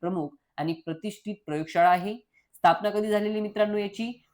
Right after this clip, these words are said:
तर जून एकोणावीसशे एकसष्ट मध्ये आणि मुख्यालय हे हैदराबाद येथे आहे. ओके, बघा मित्रांनो, अकरा नोव्हेंबरसाठी जे की चालू घडामोडीवर महत्त्वपूर्ण प्रश्न होते, ते आपण आजच्या व्हिडिओ सेशनमध्ये कंप्लीट केलेले आहेत.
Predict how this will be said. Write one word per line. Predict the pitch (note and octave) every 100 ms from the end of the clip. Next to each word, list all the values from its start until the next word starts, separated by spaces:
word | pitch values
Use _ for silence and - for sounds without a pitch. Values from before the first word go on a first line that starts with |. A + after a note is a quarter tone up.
| -
तर | E3
जून | D3 G3+ A#3 -
एकोणावीसशे | D#3+ F#3+ F#3 F3+ D#3+
एकसष्ट | D3 - F3 -
मध्ये | G3+ G3 A#3 - _
आणि | C#3 D3+
मुख्यालय | E3 - F3 D#3 D#3
हे | G3 _ F#3 E3
हैदराबाद | D3+ D3+ C#3+ C3+
येथे | C3 C#3
आहे. | C3 - _ _ _ _ -
ओके, | D#3+ B3 C4+ _ _ -
बघा | E3 F3
मित्रांनो, | D3 D3 C#3 C#3 - _
अकरा | - F#3 A#3
नोव्हेंबरसाठी | A3+ G#3 G#3 G#3 F#3+ G3+ D3 D3+ D3+
जे | E3
की | G#3+
चालू | G#3 F3 E3+
घडामोडीवर | F3+ F3+ F#3 F#3 F#3+ G3
महत्त्वपूर्ण | E3 D#3+ D#3+ D#3+ D#3+ D3+
प्रश्न | D3 F3 -
होते, | G#3+ G#3 G#3 A#3+ _ _ -
ते | G3+
आपण | G3+ - G#3+ - -
आजच्या | D3 - G3+
व्हिडिओ | G3 G3+
सेशनमध्ये | G3+ G3 G#3 F#3 D3+
कंप्लीट | - D3 F3+ G3+ G3+
केलेले | G3 G3+
आहेत. | G3 A#3